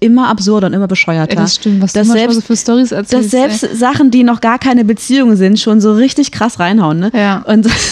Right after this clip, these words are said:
Speaker 1: <laughs> ich weiß nicht, also entweder will mir das Universum sagen so, „Alter, Mädchen, lass die Finger davon, du bist einfach dafür bestimmt, alleine zu sein. Sei alleine.“
Speaker 2: <laughs>
Speaker 1: Sei einfach verfickt noch mal alleine.
Speaker 2: Mhm.
Speaker 1: So. Äh,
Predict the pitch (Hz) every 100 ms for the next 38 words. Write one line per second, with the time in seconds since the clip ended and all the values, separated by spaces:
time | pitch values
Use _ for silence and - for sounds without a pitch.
0 | 233 - - - - 208 - 233 269 233
1 | 220 262 254 247 240 240 226 208 214 233
2 | 220 208 220 214 - 202 180 175 196 -
3 | 180 202 - 240 240 190 165 170 175 196
4 | 190 208 - 202 202 196 202 - 247 -
5 | 202 202 233 208 - 165 156 147 202 226
6 | 180 196 240 226 214 208 226 175 156 170
7 | - - - - - - 208 240 - 196
8 | 233 - 233 247 - - - 208 - 269
9 | 226 240 220 220 202 208 208 175 226 -
10 | 240 220 226 220 226 226 175 214 - -
11 | - - 240 - 202 208